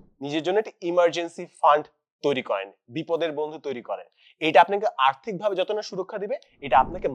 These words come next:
মানসিকভাবে তত বেশি প্রশান্তি দিবে। And ফাইনাল জিনিস, আগে সঞ্চয়, তারপর খরচ। এর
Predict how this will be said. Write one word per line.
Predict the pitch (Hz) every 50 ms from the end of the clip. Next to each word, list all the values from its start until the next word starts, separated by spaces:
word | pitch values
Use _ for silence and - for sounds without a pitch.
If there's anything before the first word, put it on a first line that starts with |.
| 127
মানসিকভাবে | 131 139 156 - - 196 160 170 165 - - - - _ -
তত | - - - 233 180 135 123
বেশি | 160 151 - 233 - -
প্রশান্তি | 139 131 - 135 117 - 113 98 101
দিবে। | 98 98 - - - _ _ _ _ _ _ _ _ _ _ -
And | 110 110 110 - - - -
ফাইনাল | 165 156 175 196 214 220 208 185 202
জিনিস, | 208 220 294 403 - - - - _ _ _ _ _ _ _ _ - 107
আগে | 117 127 160 170 - -
সঞ্চয়, | 196 180 180 180 - - 202 233 294 359 - _ _ _ _ _ _ _ _ _ _ _
তারপর | 156 139 123 - 131 117 113 - -
খরচ। | - 107 95 87 80 _ _ - - - _ _ _ _ - 113
এর | 113